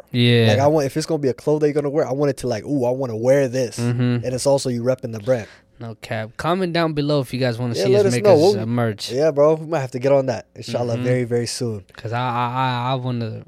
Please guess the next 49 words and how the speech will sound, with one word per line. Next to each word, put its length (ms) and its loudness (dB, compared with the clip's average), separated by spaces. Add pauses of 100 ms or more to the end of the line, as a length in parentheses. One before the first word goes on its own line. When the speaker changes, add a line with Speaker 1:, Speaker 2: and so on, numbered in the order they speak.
Speaker 1:
you 60 -20
know 120 -10
what 80 -6
I'm 60 -6
saying, 260 -8
rock 320 -6
a, 100 -14 (480)
this 160 -4
type 300 -12
of 100 -10
hoodie 360 -6
and, 180 -12
like, 200 -12
a 240 -14
Talk 280 -12
Ya 60 -14
Haqq 260 -14
logo, 260 -10
you 100 -6
know? 200 -6 (160)
Speaker 2:
Hey, 320 0 (240)
'cause 140 2
we 120 0
do 120 4
wanna 200 8
fund, 480 2
we 260 0
do 120 0
wanna 200 0
fund 320 -4
this 160 -10
project. 480 -8
Speaker 1:
Yeah. 380 -2
Speaker 2:
Alhamdulillah, 600 -2
we 120 -2
want 300 2
to, 300 -2 (600)
because, 320 0
uh, 300 0 (220)
subhanAllah, 420 -2
we 140 -6
both 360 0
working, 440 -8 (100)
we 140 -12
both, 280 -6 (160)
you 80 -8
know, 140 -10
grinding, 460 -4 (360)
having, 540 -2